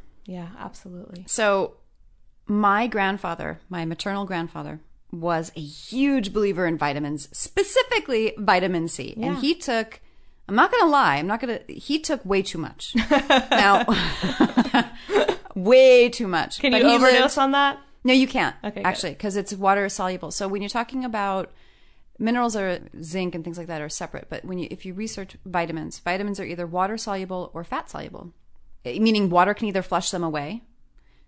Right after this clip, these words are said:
Speaker 2: like vitamin C, vitamin B,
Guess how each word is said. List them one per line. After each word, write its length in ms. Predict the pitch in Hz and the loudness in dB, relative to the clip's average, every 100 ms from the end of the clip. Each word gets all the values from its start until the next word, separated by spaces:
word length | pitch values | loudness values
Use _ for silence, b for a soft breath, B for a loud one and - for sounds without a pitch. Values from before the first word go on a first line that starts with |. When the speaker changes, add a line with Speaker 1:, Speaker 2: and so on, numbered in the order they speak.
| - - - - | -20 -20 -20 -12
Speaker 2:
like 360 | 175 160 156 - | -6 -4 -6 -8
vitamin 320 | 160 160 156 | -8 -6 -8
C, 380 | - 240 226 214 | -8 -6 -4 -4
vitamin 720 | 175 156 156 156 151 151 170 - | -6 -6 -6 -6 -6 -8 -12 -12
B, 600 | 214 214 208 202 202 196 | -8 -6 -4 -4 -6 -8